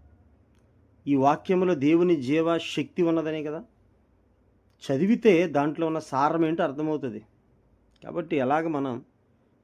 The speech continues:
వాక్యాన్ని చదివి నేర్చుకొని బుద్ధి జ్ఞానం లేని వాళ్ళలా కాకుండా, బుద్ధి జ్ఞానం కలిగి ఉన్న వాళ్ళలాగా,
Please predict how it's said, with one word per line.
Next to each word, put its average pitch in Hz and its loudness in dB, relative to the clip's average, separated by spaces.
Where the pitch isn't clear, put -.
వాక్యాన్ని 139 0
చదివి 147 0
నేర్చుకొని 139 -4
బుద్ధి 127 0
జ్ఞానం 175 2
లేని 156 4
వాళ్ళలా 156 4
కాకుండా, 123 -4
బుద్ధి 127 -4
జ్ఞానం 156 -2
కలిగి 151 0
ఉన్న 175 4
వాళ్ళలాగా, 135 -2